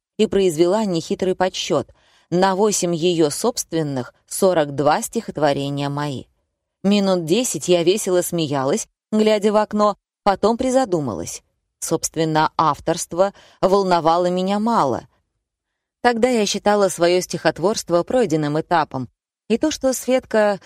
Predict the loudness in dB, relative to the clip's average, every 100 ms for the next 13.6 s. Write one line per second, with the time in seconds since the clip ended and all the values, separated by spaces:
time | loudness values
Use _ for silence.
0 | -20 _ 0 2 4 4 2 2 2 2
1 | 2 0 -2 -2 -2 2 0 0 -2 0
2 | 2 0 2 2 2 2 0 0 0 0
3 | -2 -6 -4 -4 -6 -10 _ _ _ _
4 | _ _ 2 2 2 0 -2 2 2 4
5 | 0 0 0 2 2 2 0 2 2 0
6 | -2 -2 2 2 2 2 2 0 -2 -8
7 | _ _ _ -8 -4 -2 -2 -2 0 0
8 | 2 0 0 0 2 0 -2 -2 -2 -6
9 | -12 _ _ 0 2 2 0 0 0 2
10 | 2 2 0 0 2 0 -2 -8 _ 0
11 | 2 2 2 2 0 0 -2 -2 -2 -4
12 | -4 -4 -4 -4 0 -2 2 0 2 0
13 | 0 0 0 -2 -4 -6